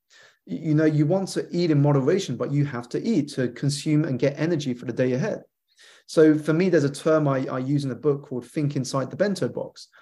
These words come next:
Now, if you look at Japanese culture, one of the beauties of a bento box is that you get a variety of different food. You get some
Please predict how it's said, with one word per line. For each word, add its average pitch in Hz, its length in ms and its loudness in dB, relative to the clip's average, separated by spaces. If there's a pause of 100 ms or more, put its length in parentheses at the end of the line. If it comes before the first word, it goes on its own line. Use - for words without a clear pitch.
(220)
Now, 143 160 2
if 143 100 2
you 147 80 4
look 220 160 4
at 151 80 2
Japanese 156 480 -2
culture, - 520 -4 (580)
one 151 140 2
of 156 60 0
the 147 80 4
beauties 196 420 -2
of 151 120 2
a 131 40 0
bento 147 440 -2
box - 460 -10
is 139 160 0
that 139 140 0
you 139 100 0
get 147 180 4
a 139 40 4
variety 131 640 0
of - 100 -6
different 123 280 -6
food. - 380 -2 (260)
You 123 120 0
get 131 240 2
some 117 320 -6